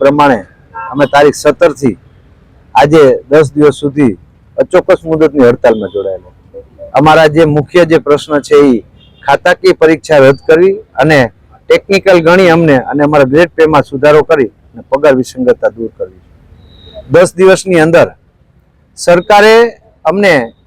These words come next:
અત્યાર સુધીમાં એક વિધિસર જે મીટિંગ બોલાવી જોઈએ, એ રીતે મીટિંગ અમને આપેલી નથી અને બારોબાર એ રીતે અમારા બીજા મંડળો દ્વારા અમને એવા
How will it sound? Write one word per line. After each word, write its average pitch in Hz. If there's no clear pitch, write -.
અત્યાર 180
સુધીમાં 170
એક -
વિધિસર 170
જે 170
મીટિંગ 156
બોલાવી 165
જોઈએ, 156
એ -
રીતે 151
મીટિંગ 143
અમને 147
આપેલી 123
નથી 104
અને 175
બારોબાર 185
એ 180
રીતે 185
અમારા 170
બીજા 156
મંડળો 160
દ્વારા 151
અમને 151
એવા 147